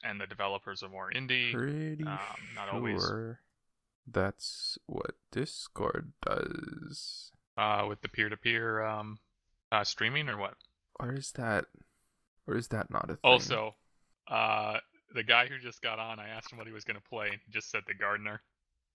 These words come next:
Speaker 1: I think he's gonna play that fucking gardening sim game that we played.
Speaker 2: Jeez. Yeah, Discord is peer-to-peer. So,
Speaker 1: Yeah.
Speaker 2: that's literally the StarCraft client.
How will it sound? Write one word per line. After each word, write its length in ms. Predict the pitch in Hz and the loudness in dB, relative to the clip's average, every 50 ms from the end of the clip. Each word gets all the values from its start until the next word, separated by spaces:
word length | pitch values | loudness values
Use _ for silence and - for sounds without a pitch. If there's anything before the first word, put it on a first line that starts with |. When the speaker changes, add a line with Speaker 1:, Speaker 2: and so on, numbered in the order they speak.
| _ _ | _ _
Speaker 1:
I 80 | - 151 | 0 2
think 160 | 143 147 147 | 2 4 2
he's 100 | 135 135 | 2 0
gonna 160 | 139 135 135 | 0 -2 -2
play 140 | 127 - 135 | 0 0 0
that 160 | 127 131 131 | 0 0 0
fucking 320 | - - 135 - - 127 120 | 0 0 -2 -2 -2 -6 -2
gardening 640 | 110 123 117 120 123 123 117 117 117 113 117 120 - _ _ _ _ _ _ _ _ _ _ - | 2 4 4 4 4 2 -2 -4 -4 -4 -8 -10 -14 _ _ _ _ _ _ _ _ _ _ 4
sim 220 | 131 120 120 120 120 | 4 4 4 0 -4
game 360 | 113 120 120 120 127 135 135 135 | -2 0 2 2 2 0 0 -2
that 140 | 131 127 | -2 0
we 100 | 131 131 | 0 -4
played. 360 | 127 - - 123 127 131 135 - - - _ _ _ _ _ _ _ _ _ _ _ - | -4 -2 0 0 2 2 0 -2 -6 -14 _ _ _ _ _ _ _ _ _ _ _ -12
Speaker 2:
Jeez. 680 | - - 101 101 98 95 98 104 - - - - - - _ _ _ _ _ _ _ _ _ - - _ - - - _ _ - | -8 -6 -4 -4 -2 -4 -4 -6 -6 -10 -12 -14 -16 -18 _ _ _ _ _ _ _ _ _ -20 -20 _ -20 -20 -20 _ _ -2
Yeah, 220 | 127 135 131 113 | 0 2 2 2
Discord 720 | 110 - 120 120 - - - - - - 165 151 143 127 | 0 -2 -4 -4 -4 -6 -8 -6 0 4 4 6 6 6
is 400 | 113 101 98 101 - - - - - _ _ - | 4 2 2 0 -2 -6 -8 -10 -12 _ _ -6
peer-to-peer. 760 | - - 95 92 87 - - - - 58 60 58 - - - - _ _ _ _ _ _ _ _ _ _ _ | -2 0 2 2 0 -2 -4 -6 -2 -2 0 -2 -2 -4 -10 -18 _ _ _ _ _ _ _ _ _ _ _
So, 480 | - - - - - - - - - - | -8 -2 -2 0 0 -2 -2 -2 -2 -2
Speaker 1:
Yeah. 80 | - - - - - - _ _ _ _ _ _ _ _ _ _ _ _ _ _ - | -2 -2 -4 -6 -10 -16 _ _ _ _ _ _ _ _ _ _ _ _ _ _ -8
Speaker 2:
that's 220 | 117 120 - - | -8 -8 -8 -6
literally 420 | - - 120 120 120 131 139 139 | -4 -2 -2 -2 -2 -2 -4 -4
the 80 | 131 131 | -6 -6
StarCraft 600 | - - - 131 139 - - - - - - - | -6 -4 -2 -2 -2 -2 -4 -8 -10 -10 -10 -10
client. 240 | - - - - | -8 -6 -6 -6